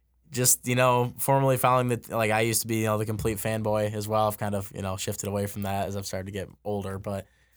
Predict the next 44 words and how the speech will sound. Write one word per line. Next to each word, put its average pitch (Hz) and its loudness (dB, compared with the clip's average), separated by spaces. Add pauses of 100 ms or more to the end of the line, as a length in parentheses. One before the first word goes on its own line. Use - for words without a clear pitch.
(120)
um, 107 0 (340)
used 117 -2
to 113 2
be 107 -6
the 107 -2
same 117 0
kinda 117 0
way, 113 2
and 107 -2
I, 110 0
I 113 2
just, 110 -2
I 107 0
can't 113 -2
stand 113 -2
people 107 -4
that 98 -4
do 107 0
it, 107 0
and 101 -6
now 101 0
I 101 -2
understand 101 -4
why 104 -2
people 104 -4
couldn't 101 -6
stand 101 -4
it. 101 -6 (480)
Um, 98 -2 (600)
it's - -4
just 123 -2
ridiculous 110 -2
with - -14
all 104 0
this 98 -4
stuff 104 -2
right 101 -4
now 98 -4
of 98 -6
expecting 101 -6
Michigan 101 -4
to 98 -6
just 101 -4
be 101 -8